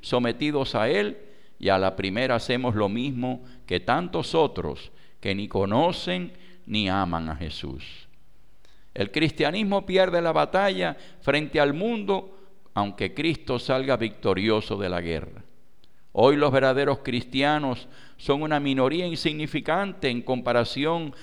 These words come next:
con esas ingentes multitudes que, sin declararse ateos,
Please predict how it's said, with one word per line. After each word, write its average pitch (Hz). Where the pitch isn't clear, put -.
con 131
esas 170
ingentes 175
multitudes 156
que, 104
sin 120
declararse 120
ateos, 123